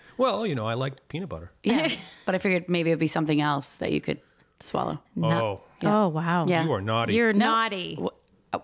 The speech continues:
Speaker 2: I didn't mean naughty. You two, you two, I know where your brains are at.
Speaker 1: We're
Speaker 3: Where?
Speaker 1: not putting words in your mouth.
Speaker 3: Yeah.
Speaker 2: Yeah. I meant Jell-O.
Speaker 3: <laughs>
Speaker 2: That's what I meant.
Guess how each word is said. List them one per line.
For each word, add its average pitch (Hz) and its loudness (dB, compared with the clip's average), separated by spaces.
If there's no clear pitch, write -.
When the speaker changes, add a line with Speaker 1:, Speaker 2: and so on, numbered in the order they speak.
Speaker 2:
I 247 2
didn't 170 2
mean 190 4
naughty. 165 4
You 165 0
two, 151 0
you 170 2
two, 165 2
I 151 2
know 151 2
where 151 4
your 151 2
brains 143 0
are 147 0
at. 143 -2
Speaker 1:
We're 127 -2
Speaker 3:
Where? 185 2
Speaker 1:
not 170 2
putting 127 -2
words 113 0
in 113 -4
your 107 -4
mouth. 107 -2
Speaker 3:
Yeah. 208 2
Speaker 2:
Yeah. 247 0
I 220 0
meant 226 2
Jell-O. 185 0
Speaker 3:
<laughs> 156 -4
Speaker 2:
That's 254 -2
what 175 -4
I 160 2
meant. 160 -4